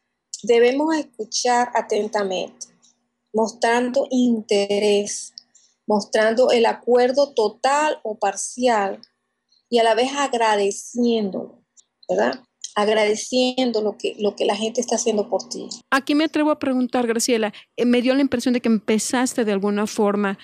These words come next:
Speaker 2: a mezclar consejos tanto para el que critica como para el que está siendo criticado, porque comentabas,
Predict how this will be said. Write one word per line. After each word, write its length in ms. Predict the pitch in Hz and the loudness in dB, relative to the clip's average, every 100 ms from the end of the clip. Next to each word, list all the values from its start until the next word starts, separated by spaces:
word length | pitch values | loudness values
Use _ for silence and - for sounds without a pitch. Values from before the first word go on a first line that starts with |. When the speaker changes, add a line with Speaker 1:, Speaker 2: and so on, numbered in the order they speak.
| _ _ | _ _
Speaker 2:
a 120 | 202 | 0
mezclar 500 | 202 208 - 226 220 | 0 -2 0 -2 0
consejos 460 | 208 202 214 226 - | -2 0 0 -2 0
tanto 340 | 196 190 185 | -2 0 -2
para 180 | 185 180 | -2 0
el 160 | 185 - | -2 -2
que 120 | 190 | -4
critica 680 | 208 190 - 247 190 196 214 - _ | -4 -6 -2 -2 0 -4 -4 -12 _
como 220 | 220 202 | 2 2
para 200 | 180 185 185 | 2 0 0
el 200 | - 196 | 0 -2
que 100 | 170 | 0
está 300 | 196 - 202 | -2 -2 -4
siendo 340 | 202 226 190 190 | -2 -2 -2 -4
criticado, 720 | - 214 185 - 254 214 185 _ - | -6 -8 -6 -2 0 0 -4 _ -8
porque 220 | 208 208 | -4 -2
comentabas, 600 | 196 190 196 202 196 - | -2 -4 -2 0 0 -4